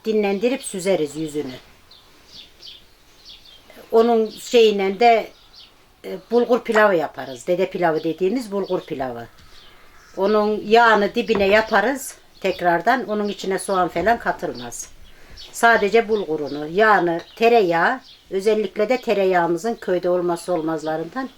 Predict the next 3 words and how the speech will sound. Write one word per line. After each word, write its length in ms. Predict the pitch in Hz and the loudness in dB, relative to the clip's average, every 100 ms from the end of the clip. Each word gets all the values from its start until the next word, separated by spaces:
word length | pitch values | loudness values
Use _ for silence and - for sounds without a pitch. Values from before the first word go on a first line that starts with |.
| - - - - - - - | -20 -20 -20 -20 -20 -20 -4
tereyağımızı 840 | 226 214 202 185 185 180 233 262 - _ - - - - | 2 4 4 4 2 0 0 0 -2 _ -20 -20 -14 2
bolca 360 | 220 190 226 | 4 4 0
koyarız. 560 | - 196 165 127 120 - | 0 0 -2 -4 -10 -14